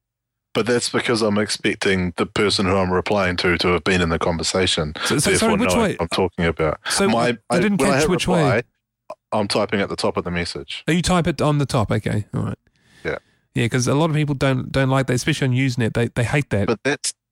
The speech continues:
Speaker 1: see, I think I consider that to be like a forum or something like that would be different because you could be coming in at any point and you want the frame of reference. Whereas if it's an email train, you're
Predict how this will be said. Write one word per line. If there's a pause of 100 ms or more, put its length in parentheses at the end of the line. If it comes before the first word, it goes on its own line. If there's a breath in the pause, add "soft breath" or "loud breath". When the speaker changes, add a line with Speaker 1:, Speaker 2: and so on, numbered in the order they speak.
(320)
Speaker 1:
see,
I
think
I
consider
that
to
be
like
a
forum
or
something
like
that
would
be
different
because (440 loud breath)
you
could
be
coming
in
at
any
point
and
you
want
the
frame
of
reference. (280 loud breath)
Whereas
if
it's
an
email
train, (880 loud breath)
you're